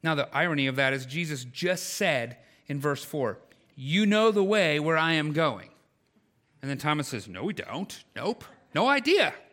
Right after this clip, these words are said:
Which, it really even shouldn't matter if we don't know the way, because Jesus also said, "I will come and take you myself."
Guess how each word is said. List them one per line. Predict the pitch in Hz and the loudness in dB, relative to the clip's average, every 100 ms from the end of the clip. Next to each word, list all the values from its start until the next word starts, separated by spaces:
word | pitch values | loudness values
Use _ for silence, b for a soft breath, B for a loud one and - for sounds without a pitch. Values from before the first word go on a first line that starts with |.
| _ _ _ _ _ _ _ _ _ _ _ _ _ _ _ _ _ _ _ _ - | _ _ _ _ _ _ _ _ _ _ _ _ _ _ _ _ _ _ _ _ -2
Which, | 202 208 - - _ - | 0 0 -6 -16 _ -8
it | 185 | -2
really | 196 220 220 | 2 2 4
even | 214 208 | 2 0
shouldn't | - 214 185 | 0 0 0
matter | 160 165 196 185 | -2 0 2 2
if | 160 156 | 0 -2
we | 165 | -2
don't | 165 170 | -2 -2
know | 170 | 0
the | 156 | 0
way, | 139 147 | 0 0
because | 165 180 151 | -2 -4 -4
Jesus | - 208 196 | -2 0 0
also | - 233 277 233 | 0 0 0 -2
said, | 185 - 190 185 B B B | -4 0 0 0 B B B
"I | 190 269 330 | 4 6 4
will | 320 294 | 2 0
come | - 240 240 | 0 0 2
and | 240 - | 0 0
take | 196 202 233 | 2 2 2
you | 254 | 0
myself." | 277 311 - 359 370 277 - - | 2 2 2 2 2 0 -4 -14